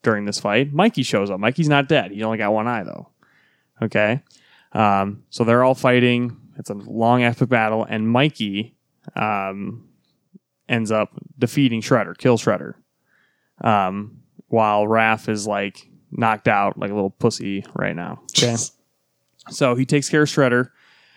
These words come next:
Speaker 1: and then, um, what happens is, uh, Mike, no, sorry, Raph gets up, and Mikey and Raph start fighting.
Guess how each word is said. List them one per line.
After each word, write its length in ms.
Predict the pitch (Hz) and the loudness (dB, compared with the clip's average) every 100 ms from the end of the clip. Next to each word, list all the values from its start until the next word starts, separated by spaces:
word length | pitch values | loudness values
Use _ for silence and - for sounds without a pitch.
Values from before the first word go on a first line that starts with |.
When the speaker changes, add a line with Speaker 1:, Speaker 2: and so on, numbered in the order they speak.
| _ - | _ -2
Speaker 1:
and 180 | 127 | 2
then, 560 | 120 117 117 117 117 - _ - | 4 6 4 4 0 -4 _ -2
um, 720 | 113 113 110 107 107 107 - _ _ _ _ _ _ _ - - | 0 2 0 -2 -6 -10 -14 _ _ _ _ _ _ _ -20 -12
what 160 | - 120 | -2 0
happens 380 | 123 131 123 117 | 2 0 0 0
is, 420 | 113 113 110 - 123 - - _ _ _ _ _ _ - - - | 2 0 -2 -8 -12 -18 -20 _ _ _ _ _ _ -16 -12 -4
uh, 460 | 110 101 101 98 - _ _ _ _ _ - | -2 0 0 -2 -8 _ _ _ _ _ -6
Mike, 360 | 113 113 - | 0 0 -2
no, 160 | 110 113 | -8 -8
sorry, 220 | - 104 | -6 -6
Raph 280 | 104 123 135 | -4 -4 -2
gets 200 | 139 - | -4 -2
up, 300 | 139 160 _ _ _ - - | -2 -2 _ _ _ -20 -4
and 120 | 117 | 0
Mikey 280 | 120 123 123 | 2 2 2
and 80 | 117 | 4
Raph 220 | 123 117 | 2 2
start 240 | - 104 | -2 -4
fighting. 440 | - 90 87 87 | -4 -8 -10 -18